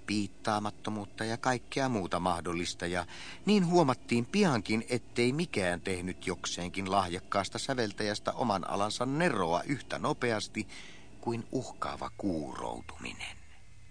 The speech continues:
Eikä mikään muuttanut täysin tervettä normaalia ihmistä eturivin puoluepoliitikoksi niin näppärästi kuin parantumaton aivovaurio. Äkkiä kaikki muuttui.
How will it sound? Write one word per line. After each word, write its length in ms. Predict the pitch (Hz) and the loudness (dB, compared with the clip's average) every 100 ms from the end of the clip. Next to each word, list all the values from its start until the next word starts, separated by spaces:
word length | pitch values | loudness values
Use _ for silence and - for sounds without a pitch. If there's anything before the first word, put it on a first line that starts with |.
| - - - - - - - - - - - - - | -16 -16 -16 -14 -14 -14 -14 -16 -16 -16 -14 -2 0
Eikä 220 | 202 202 | 6 8
mikään 460 | 220 - 120 101 | 8 8 6 6
muuttanut 480 | 101 101 - 101 95 - | 4 2 2 0 0 2
täysin 460 | 95 85 - 107 110 | 2 4 0 -2 2
tervettä 580 | 143 135 117 113 - 120 | 4 4 4 0 2 4
normaalia 640 | 127 135 113 110 113 113 120 | 6 6 6 6 6 4 2
ihmistä 520 | 139 104 104 - 120 - | -2 -2 -4 -2 -2 0
eturivin 640 | 143 - 98 92 98 101 | -2 0 -2 0 -2 -4
puoluepoliitikoksi 1400 | - 123 78 62 62 - - 73 71 69 - 76 - - | -2 0 0 -2 -8 -8 -4 -4 -4 -6 -6 -6 -4 -4
niin 320 | 104 139 98 | 0 0 0
näppärästi 720 | 110 151 - 147 151 139 - 131 | 0 0 -2 -2 0 -2 -4 -4
kuin 260 | - 135 131 | 0 2 2
parantumaton 800 | 147 147 117 95 104 101 101 101 | 2 2 2 -2 -2 -2 -2 -2
aivovaurio. 1040 | 113 90 69 64 60 58 55 55 55 - - - - - - - - - - - - - | 0 0 -2 -4 -2 -2 -4 -10 -10 -12 -14 -14 -14 -16 -16 -16 -16 -16 -14 -12 -6 -2
Äkkiä 380 | 170 - 117 95 | -2 0 -2 0
kaikki 340 | 78 73 73 | -2 -6 -8
muuttui. 260 | 58 53 | -10 -12